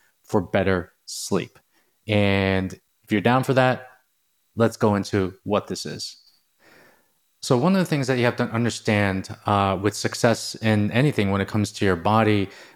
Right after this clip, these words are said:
when it comes to running a business, when it comes to me even doing these YouTube videos, is that you don't necessarily wanna focus on the outcomes. You wanna focus on the systems.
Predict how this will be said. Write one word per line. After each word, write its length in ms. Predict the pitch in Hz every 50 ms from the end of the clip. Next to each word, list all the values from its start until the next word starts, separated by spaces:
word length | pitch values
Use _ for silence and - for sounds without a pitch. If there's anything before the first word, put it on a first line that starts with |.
| _
when 120 | - 98 101
it 80 | 101
comes 280 | - 110 101 98 - -
to 320 | - - 104 98 95 95
running 360 | 82 85 98 110 107 104 95
a 60 | 92 85
business, 580 | - 123 120 110 104 113 107 104 - - -
when 140 | - 107 104
it 60 | 101 -
comes 180 | 117 113 104 -
to 280 | - 104 98 95 92
me 480 | 92 98 110 117 113 113 107 98 - - - - - - _ _ _ -
even 240 | 104 107 98 104 101
doing 340 | 110 110 107 104 101 98
these 380 | 87 98 95 92 87 82 87 98
YouTube 340 | 104 127 160 160 - 156 120
videos, 580 | 98 113 107 104 101 98 95 92 95 - - - _ _ _ _ _ _
is 180 | 123 117 110 -
that 460 | 123 117 113 110 110 101 87 - - _ _ _ -
you 160 | 123 131 120
don't 320 | 104 - 151 180 202 180
necessarily 640 | 180 190 - - 160 - - 147 139 139 131 135 131
wanna 320 | 120 110 120 120 113 107
focus 480 | 101 - - 110 104 - 110 98 - -
on 260 | 110 104 101 101 98
the 180 | 85 95 92 87 -
outcomes. 520 | 113 117 113 - - - 101 90 90 85
You 100 | 95 104
wanna 200 | 101 107 107 98
focus 420 | - - 101 95 107 92 - -
on 280 | 98 92 92 92 90 85 _ - - _ _ _ _ _
the 80 | - -
systems. 800 | - - 139 131 - - - 95 - 110 101 - - - - -